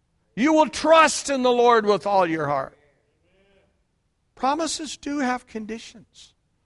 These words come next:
I said, "If you will renew your mind and you will bring every thought into captivity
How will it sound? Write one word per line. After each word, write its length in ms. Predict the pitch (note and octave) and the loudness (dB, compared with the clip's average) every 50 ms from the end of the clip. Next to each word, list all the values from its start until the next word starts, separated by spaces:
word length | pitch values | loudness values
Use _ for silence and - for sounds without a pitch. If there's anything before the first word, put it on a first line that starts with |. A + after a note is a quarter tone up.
| _ _ _ _ _ _ _ _ _ _ _ _ _ _ _ _ _ _ _ _ _ _ _ _ _ _ _ _ - | _ _ _ _ _ _ _ _ _ _ _ _ _ _ _ _ _ _ _ _ _ _ _ _ _ _ _ _ -18
I 100 | - A#2 | -18 -16
said, 460 | - - - F#3 F#3+ F3 D3 B2+ _ _ | -16 -14 -10 -8 -8 -10 -10 -14 _ _
"If 200 | - D3 C#3 A2+ | -12 -10 -10 -10
you 600 | G#2 B2+ C#3+ E3+ G3 G#3+ A#3 B3 B3+ B3+ B3+ A#3 - | -12 -14 -12 -10 -8 -8 -6 -6 -6 -6 -8 -8 -10
will 300 | D3+ D3+ D3+ D3+ D3 C#3+ | -8 -6 -4 -2 -2 -2
renew 500 | C3+ C3+ B2+ B2+ D3 F3 G3+ A3+ A#3+ A#3+ | -2 -4 -6 -6 -4 -4 -4 -2 -4 -4
your 300 | A#3 G3 G3+ G3+ G#3 G#3 | -6 -4 -4 -4 -4 -4
mind 640 | G#3 G3 G3 F#3 F3 D3 C3 B2+ C3 C3+ C3+ C3+ - _ _ _ _ _ _ _ _ | -4 -2 -2 -2 -2 -2 -2 -4 -6 -6 -8 -10 -14 _ _ _ _ _ _ _ _
and 220 | - C#3+ D3 D3+ | -4 -4 -4 -4
you 240 | D3 D#3 F#3 G#3 G#3+ | -6 -8 -8 -6 -6
will 160 | G3 E3+ D3 | -4 -4 -6
bring 360 | C#3 B2 D3 D#3+ D3+ D3 D3+ D#3 | -6 -6 -6 -4 -4 -4 -4 -4
every 260 | D#3 D3+ D3 D3+ C#3 | -4 -4 -4 -6 -8
thought 420 | - - - G#3+ G#3 A3 A3+ A3+ | -10 -10 -8 -6 -4 -2 -2 -2
into 180 | A3+ A3 G3 G#3+ | -4 -4 -8 -10
captivity 920 | D#3+ - - F#3 F3 F3 - - - E3+ E3 D#3+ D#3+ E3 E3+ E3+ D#3+ D#3 | -12 -8 -8 -6 -6 -8 -8 -12 -10 -10 -8 -8 -8 -6 -6 -6 -8 -8